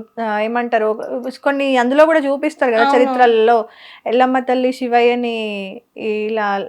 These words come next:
Speaker 1: లాగితే
Speaker 2: లాగితే
Speaker 1: శాపం పెడతాడు
Speaker 2: శాపం
Speaker 1: అన్నట్టుగా
Speaker 2: పెడతాడు
Speaker 1: కొంతమంది
Speaker 2: మంది
Speaker 1: చెప్తారు
Speaker 2: చెప్తారు.
Speaker 1: కదా.
Speaker 2: అవును,
Speaker 1: మన
Speaker 2: చూసిన
Speaker 1: నార్మల్
Speaker 2: కూడా
Speaker 1: గా మనం
Speaker 2: నేను.
Speaker 1: కొన్ని సీ-, ఆ,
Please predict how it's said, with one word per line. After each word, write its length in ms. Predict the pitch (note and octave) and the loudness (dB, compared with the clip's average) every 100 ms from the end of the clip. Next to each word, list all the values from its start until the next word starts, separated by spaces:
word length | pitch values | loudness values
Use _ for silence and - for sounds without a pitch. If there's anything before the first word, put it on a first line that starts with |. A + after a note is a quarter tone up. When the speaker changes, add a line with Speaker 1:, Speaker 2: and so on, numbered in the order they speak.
| B3 | -4
Speaker 1:
లాగితే 520 | A3+ A3 A3+ C4 B3+ | 0 0 0 0 2
Speaker 2:
లాగితే 640 | D4+ D4 A3 C4 B3 C#4 | 4 4 2 0 -6 -10
Speaker 1:
శాపం 440 | C4+ C4+ A#3+ C4 B3+ | 4 6 6 4 2
పెడతాడు 440 | A#3+ A#3 A#3+ A#3 | 2 2 2 4
Speaker 2:
శాపం 160 | A#3 A3+ | 4 4
Speaker 1:
అన్నట్టుగా 320 | A#3+ A#3 D4 | 4 4 2
Speaker 2:
పెడతాడు 160 | C#4+ | 4
Speaker 1:
కొంతమంది 400 | C4 C4 B3 B3+ | 4 4 2 2
Speaker 2:
మంది 400 | C4+ D#4 F4 D4 | 2 2 4 2
Speaker 1:
చెప్తారు 540 | A#3+ D4 C4+ - D#4+ E4 | 2 0 0 6 8 8
Speaker 2:
చెప్తారు. 100 | C4 | 8
Speaker 1:
కదా. 180 | A3 A#3+ | 6 6
Speaker 2:
అవును, 180 | C#4 | 6
Speaker 1:
మన 240 | D#4+ B3 A#3+ | 2 0 0
Speaker 2:
చూసిన 160 | A#3+ | 6
Speaker 1:
నార్మల్ 320 | A#3+ B3 D4+ D4+ | 8 8 6 4
Speaker 2:
కూడా 40 | |
Speaker 1:
గా 80 | D#4 | 4
మనం 120 | D4 | 2
Speaker 2:
నేను. 140 | C4+ | 2
Speaker 1:
కొన్ని 200 | C4+ C4 | 2 0
సీ-, 300 | C4+ C4+ A#3 | -2 -2 -2
ఆ, 320 | A3+ A3 G#3 | 0 0 0